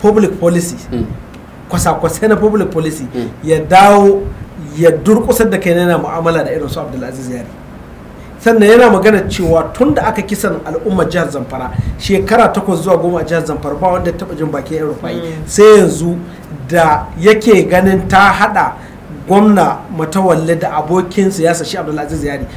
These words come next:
Speaker 1: sannan yake ƙoƙarin yin katsalandan. Sannan ya duba cewa mutanen Zamfara karamci ma sun kai mai don sun ba shi mata.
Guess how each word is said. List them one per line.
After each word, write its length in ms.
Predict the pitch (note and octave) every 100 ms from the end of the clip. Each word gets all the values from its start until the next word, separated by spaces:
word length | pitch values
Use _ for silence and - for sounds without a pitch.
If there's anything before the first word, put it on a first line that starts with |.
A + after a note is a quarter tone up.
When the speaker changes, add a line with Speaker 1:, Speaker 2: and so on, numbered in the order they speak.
| -
Speaker 1:
sannan 340 | - G3 F3+ F#3
yake 180 | G3
ƙoƙarin 460 | E3+ E3+ D#3+ F3+ F3+
yin 100 | E3
katsalandan. 500 | E3 D#3+ C#3+ C#3+ C3 - - - -
Sannan 360 | - A3+ A3 G#3
ya 120 | F#3+
duba 420 | D#3 A3+ C#4 B3+ -
cewa 260 | A#3 F#3 E3+
mutanen 340 | A#3+ A#3 G#3 G3+
Zamfara 320 | F#3 D#3+ E3
karamci 400 | G3+ A3 A3 F#3
ma 160 | E3 E3 F#3
sun 180 | F3
kai 120 | E3+ C3
mai 140 | B2 - -
don 100 | F#3+
sun 140 | G3 G3
ba 100 | G3
shi 80 | E3+
mata. 240 | B2+ -